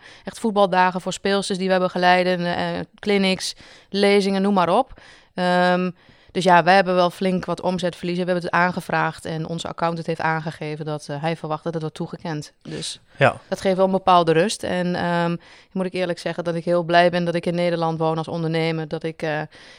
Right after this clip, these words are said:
Speaker 1: ja, dat ik wel echt een, eh, een steuntje in de rug voel, eh, ja,
Speaker 2: Ja, want
Speaker 1: met
Speaker 2: jij
Speaker 1: een
Speaker 2: bent ondernemer, daarmee ook het, eh, gezicht eigenlijk van het werk wat je doet.
Speaker 1: Ja.
Speaker 2: Kun je eens aangeven hoeveel werk er achter de schermen zit van mensen die jou helpen?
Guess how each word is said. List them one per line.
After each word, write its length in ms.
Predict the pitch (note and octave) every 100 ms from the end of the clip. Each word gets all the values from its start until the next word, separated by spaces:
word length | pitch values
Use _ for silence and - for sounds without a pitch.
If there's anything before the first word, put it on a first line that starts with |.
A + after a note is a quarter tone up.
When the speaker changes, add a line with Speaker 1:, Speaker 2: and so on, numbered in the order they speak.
| -
Speaker 1:
ja, 180 | F#3
dat 120 | C#3+ F3+
ik 100 | F3
wel 220 | E3+ E3
echt 220 | D#3+ -
een, 180 | E3+ E3
eh, 140 | C#3+ B2+
een 240 | F3 F3
steuntje 400 | - G3 F3+ E3
in 60 | E3
de 60 |
rug 200 | E3 F3
voel, 340 | - G#3+ G3+ F#3
eh, 40 | E3+ D#3+ D#3 _ _ _
ja, 100 | - G3
Speaker 2:
Ja, 240 | F#3+ D#3+ C#3 E3
want 140 | - - C#3
Speaker 1:
met 80 | B2+
Speaker 2:
jij 80 | C#3+
Speaker 1:
een 60 |
Speaker 2:
bent 160 | C#3 B2+
ondernemer, 520 | C#3+ A#2+ B2 C#3+ C#3+
daarmee 460 | B2+ A#2+ A#2+ B2 A#2+
ook 180 | A#2+ A#2+
het, 180 | -
eh, 100 | - B2
gezicht 480 | - A2+ - D3 -
eigenlijk 300 | A2 - -
van 100 | G#2+
het 80 | A2+
werk 180 | C3+
wat 140 | - -
je 60 |
doet. 240 | D#3+ G3+ -
Speaker 1:
Ja. 60 | - -
Speaker 2:
Kun 80 | A3
je 40 |
eens 120 | F3+ E3
aangeven 420 | E3 - D#3 D3
hoeveel 240 | D3+ D3+
werk 220 | C#3 C#3+ -
er 120 | - _ -
achter 340 | E3 - B2
de 80 | A#2
schermen 360 | - G#2+ F#2 G2+
zit 220 | A2 -
van 400 | - A#2+ A#2 B2 _ _
mensen 320 | - A2+ A2+ B2
die 80 | A2
jou 180 | G#2
helpen? 400 | G#2 G#2 A2+ C3